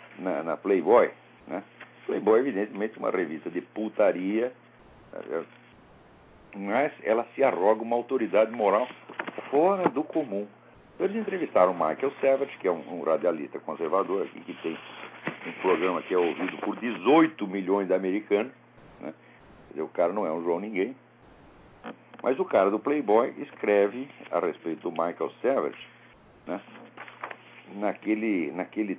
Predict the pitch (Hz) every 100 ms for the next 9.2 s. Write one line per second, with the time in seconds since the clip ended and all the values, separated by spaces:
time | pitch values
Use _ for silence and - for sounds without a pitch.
0 | - 85 82 - 80 80 - - - -
1 | - - - 90 85 78 78 71 - _
2 | _ - - - - 156 156 120 - 110
3 | 143 - - 131 117 - _ - 104 98
4 | 95 85 - - - - - - 101 101
5 | 98 92 87 82 78 73 64 76 90 85
6 | 101 98 95 95 90 95 92 92 76 -
7 | - 127 - - 57 - 90 78 69 78
8 | 73 71 69 - 80 62 80 87 69 -
9 | 73 65